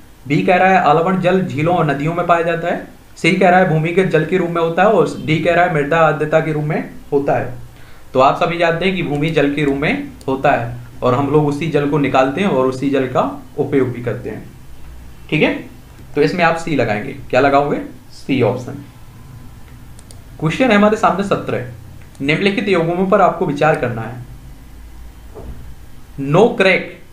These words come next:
जीवमंडल reserve, ये कहाँ है, गारो पहाड़ियाँ, लोग, लोकटक, लोकटक भी कहते हैं, लोकटक भी कहते हैं, झील,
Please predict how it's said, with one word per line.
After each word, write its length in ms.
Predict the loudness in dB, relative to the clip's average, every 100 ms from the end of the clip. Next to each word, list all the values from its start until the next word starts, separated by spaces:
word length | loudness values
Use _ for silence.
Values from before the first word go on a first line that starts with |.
| -14
जीवमंडल 720 | -6 2 4 4 2 2 0
reserve, 280 | 0 -2 -2 -6 -12 -20 -20 -20 -20 -20 -20 -20 -20 -20 -20 -4
ये 80 | -2
कहाँ 300 | 2 2 4
है, 280 | 2 0 -6 -18 -20 -20 -20 -20 -20 -20 -20 -20 -20 -20 -20 -20 -18 -20 -20 -20 -20 -20 -20 -20 -20 -20 -20 -20 -20 -20 -20 -18 -6
गारो 320 | 2 4 4
पहाड़ियाँ, 500 | 2 2 2 0 -4 -6 -14 -20 -20 -20 -20 -20 -20 -20 -18 -16 -16 -18 -6 0
लोग, 400 | 4 4 2 -4 -10 -20 -20 -20 -18 -16 -14 -16 -16 -10
लोकटक, 720 | 2 4 4 2 0 0 -2 -12 -18 -8
लोकटक 540 | 2 4 4 2 -2 0
भी 180 | 0 0
कहते 260 | 0 0
हैं, 60 | 0
लोकटक 400 | 2 2 0 -4
भी 200 | -4 -4
कहते 240 | -6 -8
हैं, 280 | -12 -12 -4
झील, 300 | 0 0